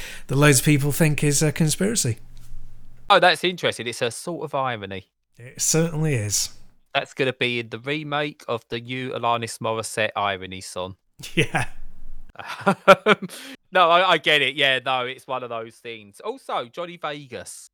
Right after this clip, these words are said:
Speaker 2: I
Speaker 1: Yeah.
Speaker 2: don't get, well, I do get Johnny Vegas, but everything about Johnny Vegas should be unlikable. He should not be a good comedian. He should not be an entertaining fellow.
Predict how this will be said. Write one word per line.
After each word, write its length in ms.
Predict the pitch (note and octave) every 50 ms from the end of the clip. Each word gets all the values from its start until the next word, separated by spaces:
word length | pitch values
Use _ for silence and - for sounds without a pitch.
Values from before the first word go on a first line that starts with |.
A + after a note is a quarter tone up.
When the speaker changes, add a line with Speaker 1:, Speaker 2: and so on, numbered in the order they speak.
| _ _ _ _ _ _ - - - - - -
Speaker 2:
I 60 | -
Speaker 1:
Yeah. 120 | B2 A#2 -
Speaker 2:
don't 300 | E3 E3+ - - - -
get, 260 | - D3+ D#3+ - -
well, 120 | C#3+ C#3+
I 40 | D#3
do 240 | D#3+ - F#3 F3 F3+
get 240 | - - D3+ - -
Johnny 240 | - C3+ B2 C3 B2
Vegas, 480 | A2+ C#3 A#2+ A2 A2+ A2 A2+ G#2 - - - C3 - _ _ -
but 180 | C#3 - - _ _ _ _ _ _ _ _ _ -
everything 380 | D#3+ E3+ F3+ G#3+ - - G#3
about 280 | G#3 - G3 F#3 E3 -
Johnny 260 | - D#3+ D3 C#3 C#3
Vegas 640 | C3 C3+ B2+ B2 B2 A#2 - G#2+ F2+ F#2+ - - - - _
should 320 | - - - - A#2 - _
be 220 | - A2+ A2 A#2 -
unlikable. 800 | C3 A#2 A2+ A2+ A2 G#2 G#2 G#2+ G2+ - - - - F2 E2 E2+ - _ _ -
He 120 | B2+ C3
should 320 | A#2+ - - - E3 E3+ - -
not 220 | G3 F3+ - -
be 140 | E3 D3+ C#3
a 40 | C3
good 300 | - - C#3 A2+ - -
comedian. 760 | C3 A#2 A2 G#2 G2+ G2 F#2+ - F#2 E2+ E2 F2 G#2 A#2 - _ _ _ _
He 80 | C3+ B2+
should 320 | - - - F3 F#3+ F3+
not 220 | - F#3+ - - -
be 100 | F3 D#3
an 80 | C#3 C3
entertaining 680 | B2 B2+ A#2+ - A#2+ - A#2+ A#2 A#2 A2+ G#2 A2 G#2+ G#2+
fellow. 460 | - - A#2+ G#2 G2+ F2 - -